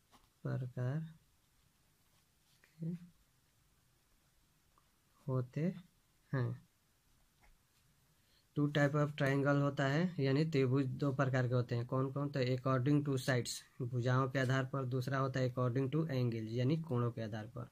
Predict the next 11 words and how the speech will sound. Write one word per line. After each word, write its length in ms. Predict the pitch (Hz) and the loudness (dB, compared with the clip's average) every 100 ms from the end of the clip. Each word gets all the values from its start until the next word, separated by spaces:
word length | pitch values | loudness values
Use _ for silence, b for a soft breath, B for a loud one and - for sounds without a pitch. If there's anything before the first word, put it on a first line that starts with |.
| b b b b 127 | b b b b -4
तो 120 | 127 | -2
according 520 | 127 127 120 147 147 | 2 2 4 2 2
to 240 | 143 147 - - _ _ _ _ _ _ - | 0 -2 -6 -20 _ _ _ _ _ _ -2
sides 220 | 131 143 147 - - _ - | 2 2 0 -10 -18 _ -6
कितने 340 | 127 139 143 143 - - _ _ 135 | -2 0 -2 -4 -14 -20 _ _ -4
प्रकार 340 | 131 139 135 | 0 0 0
के 80 | 139 | 0
होते 260 | 131 127 | 0 2
हैं? 340 | 135 143 170 - | 0 0 -4 -4
तो 120 | 131 | -6
three 420 | - - 151 160 | -6 -4 2 2